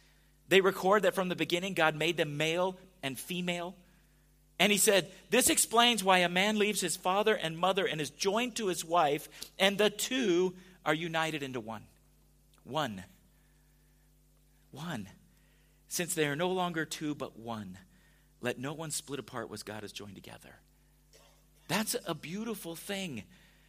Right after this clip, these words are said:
And it's a picture of the relationship that he wants. Of course, that special relationship,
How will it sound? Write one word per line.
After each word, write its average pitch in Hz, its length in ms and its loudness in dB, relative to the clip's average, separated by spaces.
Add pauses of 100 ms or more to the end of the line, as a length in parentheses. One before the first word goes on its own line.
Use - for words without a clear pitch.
And 185 100 6
it's 208 120 4
a 214 80 6
picture 220 600 0
of 156 160 2
the 170 100 -2
relationship 165 840 -2 (240)
that 156 140 4
he 170 180 -8
wants. 180 380 -2
Of - 80 -10
course, 220 180 2
that 196 180 -2
special 196 460 2
relationship, 175 760 0